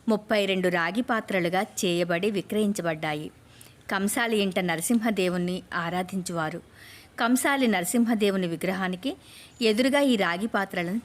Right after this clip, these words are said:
చేశాడు. దైవ సంకల్పం వలన నృసింహుని ముప్పై రెండు అవతారముల అంశలు ఆ రాగి పాత్రలో ప్రవేశించాయి. ఈ జన్మలో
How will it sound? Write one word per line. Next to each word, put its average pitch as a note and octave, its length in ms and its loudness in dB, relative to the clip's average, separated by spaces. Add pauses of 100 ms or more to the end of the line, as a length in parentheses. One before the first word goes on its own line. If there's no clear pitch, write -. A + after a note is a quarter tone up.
చేశాడు. E3 420 -6 (600)
దైవ F#3+ 300 2
సంకల్పం F3 560 -2
వలన F#3 280 -4 (480)
నృసింహుని B3+ 580 4
ముప్పై A3 400 0
రెండు G#3 260 2
అవతారముల G3+ 760 0 (120)
అంశలు A3 500 0 (380)
ఆ F#3 160 0
రాగి F3 320 -2
పాత్రలో G3+ 440 -2
ప్రవేశించాయి. E3+ 880 -6 (680)
ఈ G#3+ 160 4
జన్మలో F#3 640 2